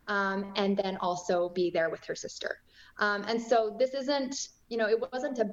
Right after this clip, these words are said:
big thing, but I was practicing my own emotion coaching skills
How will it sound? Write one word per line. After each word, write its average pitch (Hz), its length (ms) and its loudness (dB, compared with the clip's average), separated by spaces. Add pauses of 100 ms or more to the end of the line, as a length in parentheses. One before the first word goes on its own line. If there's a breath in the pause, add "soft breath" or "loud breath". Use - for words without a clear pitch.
big 226 360 4
thing, 185 480 -2
but 208 180 2
I 208 100 0
was 202 220 0
practicing 233 1000 0
my 196 220 2
own 214 320 0
emotion 202 480 0
coaching 185 640 -2
skills 196 800 -4